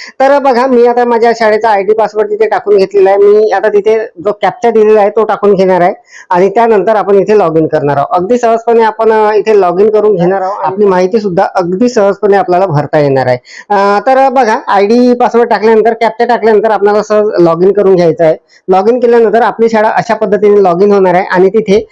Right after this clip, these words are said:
हा जो इंटरफेस आहे, हा दिसत आहे. या अगोदर मित्रांनो, आपण बरेचसे व्हिडिओ बघितलेले आहे, आपल्याला हा इंटरफेस जो आहे, हा आपल्याला माहित आहे. तर इथे जे टॅब आहे दोन हजार चोवीस पंचवीस, यावर आपण क्लिक करून घेणार आहोत.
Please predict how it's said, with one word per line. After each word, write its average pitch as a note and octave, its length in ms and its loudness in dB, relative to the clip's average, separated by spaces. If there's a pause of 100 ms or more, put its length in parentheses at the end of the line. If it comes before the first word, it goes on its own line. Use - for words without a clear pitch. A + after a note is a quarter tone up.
(300)
हा F3 100 0
जो G#3 100 2
इंटरफेस G#3 480 0
आहे, G#3+ 100 2
हा G3 120 -2
दिसत E3+ 280 -2
आहे. D3+ 140 2
या G3 140 2
अगोदर A#3+ 320 2
मित्रांनो, A#3+ 380 0
आपण A#3+ 260 -2
बरेचसे A3+ 340 0
व्हिडिओ A3+ 240 2
बघितलेले G#3 480 0
आहे, G#3+ 100 2
आपल्याला G#3 340 -2
हा G#3 140 -2
इंटरफेस G3 640 -2
जो G3 80 0
आहे, F#3+ 200 2
हा F3+ 200 0
आपल्याला F3+ 320 -2
माहित F3+ 220 0
आहे. D#3+ 120 0
तर - 420 -4
इथे A3+ 300 0
जे B3 120 0 (140)
टॅब A3+ 200 0
आहे D3+ 140 -2
दोन F3+ 180 0
हजार A3+ 160 0
चोवीस A#3 360 -2
पंचवीस, D#3+ 340 -2
यावर F#3+ 280 0
आपण G#3 220 0
क्लिक G3 300 -2
करून C3+ 200 0
घेणार A#2+ 260 -2
आहोत. B2 140 -4